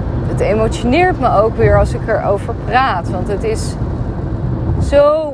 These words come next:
ontzettend, ja, ja, belangrijk voor mij en voor iedereen natuurlijk om verloren aspecten van jezelf weer te integreren. En, en ook te durven dat stuk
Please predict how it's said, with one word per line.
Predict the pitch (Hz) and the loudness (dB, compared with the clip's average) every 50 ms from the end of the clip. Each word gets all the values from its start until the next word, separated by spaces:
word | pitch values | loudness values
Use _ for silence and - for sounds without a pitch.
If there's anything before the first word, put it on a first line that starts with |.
| 233 - | -6 -4
ontzettend, | 240 247 - - 294 285 - 294 269 240 226 226 220 - - - - - - - - - - - - - - - - - - - - - - - - - - - - - - - - - - - - - - - - - - 123 - - - - - - - - - - - - - - - | -4 -4 -2 0 0 2 2 0 -2 -2 -2 -2 -4 -4 -4 -4 -4 -4 -4 -4 -4 -4 -4 -2 -2 -2 -2 -2 -2 -4 -4 -4 -4 -4 -4 -4 -4 -4 -6 -6 -6 -6 -6 -6 -6 -6 -6 -6 -6 -6 -6 -6 -4 -4 -4 -4 -4 -4 -4 -4 -4 -4 -4 -4 -4 -6 -6 -6 -4 -4 -2
ja, | 220 214 190 170 139 - - - - - - - - 247 - - | -2 -2 0 0 -2 -2 -2 -4 -4 -2 -2 -2 -2 -2 -2 0
ja, | 233 240 226 175 147 - - - - - - | 2 2 2 2 0 -2 -2 -2 -2 -2 0
belangrijk | 220 226 226 226 247 302 403 392 285 240 208 202 202 - | 0 2 2 2 2 4 2 2 4 2 2 0 0 -2
voor | - - 208 202 | -4 -4 -2 0
mij | 196 190 190 196 196 202 214 220 202 208 - - - | 0 0 2 2 2 0 0 -2 -2 -4 -4 -6 -6
en | 180 185 185 - - | -4 -4 -4 -4 -4
voor | 196 180 | -4 -2
iedereen | - 190 202 190 180 190 202 240 | -2 -2 -2 -2 0 0 0 0
natuurlijk | 247 247 - - 226 214 208 196 - 190 | 0 -2 -2 -2 -2 -2 -2 -2 0 -2
om | 208 202 202 - - - - - - - | -2 -2 -2 -4 -4 -4 -4 -4 -4 -2
verloren | - - 254 254 269 285 311 285 247 - | 0 2 4 4 4 4 4 4 2 0
aspecten | 139 - - - - 302 330 - - 359 | 0 -2 0 2 2 2 2 0 -4 -4
van | - - 269 240 | -4 -4 -2 -2
jezelf | 240 240 - 233 220 214 220 226 - | -2 -2 0 2 2 4 2 2 0
weer | 220 220 220 214 214 226 | 0 0 0 0 0 0
te | - 247 - | -2 -4 -4
integreren. | 226 220 214 214 - - - 302 320 359 349 320 247 - - 196 - - | -4 -4 -4 -4 -6 -6 -4 -2 -2 0 2 2 2 2 2 2 2 0
En, | - 208 208 214 - - - - - - - - - - - - | 0 -2 -2 -4 -4 -4 -4 -2 -2 -2 -2 -4 -6 -6 -6 -4
en | - 247 - - | -2 -2 2 2
ook | 233 247 - - | 2 2 2 0
te | - - - - | -4 -4 -4 -2
durven | - - 254 285 330 392 403 - - 320 220 208 | 0 2 4 4 4 4 2 0 0 -2 2 4
dat | 240 247 269 - | 4 2 2 0
stuk | - - - - - - 285 285 285 | -4 -4 -4 -4 -2 0 0 0 0